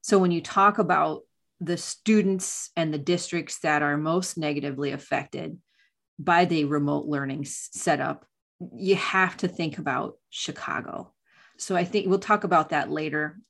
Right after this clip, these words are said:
on, but wow, that, that's, that's not good at all. And I guess, you know, we're talking about test scores. I'm trying to think about this from the point of view of a teacher or an administrator or somebody in the education system. And I think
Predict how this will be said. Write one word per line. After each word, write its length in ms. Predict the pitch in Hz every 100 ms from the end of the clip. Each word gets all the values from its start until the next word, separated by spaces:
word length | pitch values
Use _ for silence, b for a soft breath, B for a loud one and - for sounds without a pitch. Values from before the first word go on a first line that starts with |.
| -
on, 360 | 156 143 143
but 340 | 151 185 156 - _ _ -
wow, 580 | 165 160 147 143 135 180
that, 320 | 170 - 151
that's, 520 | 170 160 - - - _ _ _ _ _ -
that's 400 | 170 196 190 -
not 260 | 165 123
good 280 | 147 - - - -
at 120 | 139
all. 340 | 139 - - b b b b b
And 100 | 214
I 40 | 262
guess, 220 | 359 - - - - _ _
you 120 | 233
know, 100 | 233
we're 120 | 214 214
talking 320 | - 240 277
about 260 | 285 285
test 300 | - 202 196
scores. 480 | - 185 185 180 180
I'm 120 | 175
trying 320 | 170 - 226 240
to 100 | 240
think 200 | 208 214
about 220 | 190 180
this 160 | 180
from 220 | - 180 170
the 80 |
point 300 | 151 - 190
of 120 | 180 147
view 360 | 165 160 160
of 420 | - 151 147 147 -
a 100 | 156
teacher 540 | - 170 147 147 - _ b b b b b -
or 120 | 175
an 60 |
administrator 760 | 160 165 160 156 - 147 - 131
or 140 | 180
somebody 380 | 180 269 269 247
in 80 | 202
the 100 | 175
education 560 | 165 151 - 147 - 139
system. 380 | - 143 156
And 100 | 156
I 80 | 165
think 420 | - 226 220 214